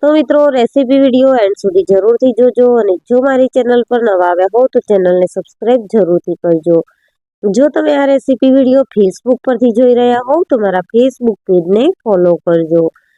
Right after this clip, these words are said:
તો શરૂ કરીશું ફાડા લાપસી બનાવવાનું. ફાડા લાપસી બનાવવા માટે અહીંયા મેં એક વાટકી જેટલા ઘઉંના ફાડા લઈ લીધા છે, જેને આપણે દલિયા કહીએ છીએ, એ જ ફાડા છે. એક વાટકી જેટલું ડ્રાય ફ્રૂટ્સ, કાજુ, બદામ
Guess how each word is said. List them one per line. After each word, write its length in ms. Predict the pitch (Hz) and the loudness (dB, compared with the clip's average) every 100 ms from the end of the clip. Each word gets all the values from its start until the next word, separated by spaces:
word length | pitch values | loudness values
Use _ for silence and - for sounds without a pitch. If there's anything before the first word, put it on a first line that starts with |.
| _ _ _ | _ _ _
તો 80 | 208 | -4
શરૂ 320 | 202 269 330 | 0 0 0
કરીશું 560 | 311 302 302 - 294 311 - | 0 0 -2 0 0 0 -2
ફાડા 280 | 214 185 | -2 -2
લાપસી 400 | 185 175 - 185 | -2 -4 -6 -8
બનાવવાનું. 560 | 170 175 175 175 170 170 - _ _ _ _ - | -2 0 0 0 0 -2 -4 _ _ _ _ -6
ફાડા 260 | 240 269 | -4 -2
લાપસી 360 | 320 320 - 302 | -2 -4 -2 -2
બનાવવા 380 | 285 277 277 269 | 0 0 0 0
માટે 360 | 269 247 269 | -2 -2 -2
અહીંયા 300 | 233 208 196 | 0 2 2
મેં 160 | 196 190 | 2 2
એક 300 | 185 240 - | 2 0 0
વાટકી 440 | 262 247 - 254 | -4 -4 -4 -2
જેટલા 480 | 202 220 - 220 233 | 0 -2 -2 -2 -2
ઘઉંના 480 | 208 208 180 180 175 | -2 0 0 0 -2
ફાડા 400 | - 180 175 233 | -4 -4 -2 0
લઈ 160 | 240 247 | 0 2
લીધા 320 | 240 240 233 | 0 -2 -4
છે, 300 | - 285 403 _ _ _ _ - | -2 -2 -2 _ _ _ _ -8
જેને 260 | 196 269 294 | -2 0 0
આપણે 300 | 277 269 269 | 0 0 0
દલિયા 400 | 220 185 214 240 | 0 2 0 0
કહીએ 380 | 254 240 233 | 0 2 2
છીએ, 380 | 233 - 226 294 359 - | 0 -2 0 2 0 0
એ 100 | 196 | 0
જ 80 | 170 - | -2 -8
ફાડા 320 | 190 170 170 | -4 -2 -2
છે. 300 | 165 180 170 - _ _ _ _ _ _ _ _ | -4 -4 -6 -6 _ _ _ _ _ _ _ _
એક 200 | 277 294 | -2 0
વાટકી 400 | 311 294 254 302 | 0 0 0 0
જેટલું 440 | 269 285 262 269 240 | 0 0 2 2 0
ડ્રાય 260 | 233 202 | -2 -2
ફ્રૂટ્સ, 420 | 214 247 254 - - | -4 -2 -2 -2 -6
કાજુ, 400 | 190 185 214 233 | -4 -2 -2 0
બદામ 340 | 233 226 | 0 0